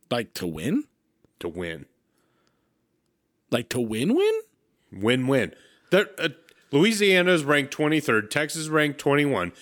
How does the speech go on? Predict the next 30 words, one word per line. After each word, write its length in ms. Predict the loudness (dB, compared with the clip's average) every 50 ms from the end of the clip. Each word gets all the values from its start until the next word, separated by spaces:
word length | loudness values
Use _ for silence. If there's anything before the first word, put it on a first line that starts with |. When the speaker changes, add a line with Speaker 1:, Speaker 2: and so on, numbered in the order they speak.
| -20 _ _
Speaker 2:
Texas 500 | -6 -4 -4 -2 -2 -2 -2 -2 -2 -2
is 80 | -4 -4
breaking 400 | -2 0 2 2 2 0 0 0
in 140 | 0 0 0
a 60 | -2 -2
new 200 | 0 0 -2 -2
quarterback. 680 | 0 0 0 2 2 0 0 0 0 -2 -2 -4 -8 -12 -20 -20 -20 _ _ _ -4
Louisiana 680 | 0 2 4 4 4 4 2 2 2 2 2 2 0 0
has 360 | 0 -2 -2 -2 -4 -6 -8 -8
a 80 | -8 -10
very 480 | -6 -2 0 2 4 4 4 2 0 -2
experienced 720 | -4 -6 -8 -4 -2 0 0 0 0 -2 -4 -6 -6 -6
offense. 540 | -4 -4 -4 -6 -6 -8 -8 -6 -8 -10 -10 -12 _ _ _ _ _ _ -2
I 120 | 0 0
think 380 | 0 0 2 0 0 0 -4 -10 -8
this 320 | -2 0 0 0 0 -2 -2
is 380 | -2 -2 -2 -2 -2 -6 -6 -2
a, 320 | -2 0 0 0 -2 -4 -6 -10 _ _ _ _ _ _ _ _ _ _ _ _ _ _ _ -20
this 1000 | -20 -20 -20 -20 -18 -18 -18 -16 -10 -8 -8 -8 -8 -2 2 4 4 4 4 2
is, 240 | 2 2 2 0 -4 -8 _ _ _ _ _ -2
and 380 | 0 0 0 -2 -4 -10 -8 -6
Texas 360 | -4 -4 -4 -4 -4 -2 0
has 200 | 0 0 0 0
a 60 | 0
new 200 | 0 2 2 2
head 220 | 2 0 -2 -4 -4
coach. 300 | -4 -2 -2 -4 -6 -10 -20 -20 -20 _ 0
This 240 | 2 2 4 4 6
is 320 | 4 4 4 0 -4 -10 -12 _ _ _ _ -4
a, 420 | 0 2 2 2 2 2 0 -2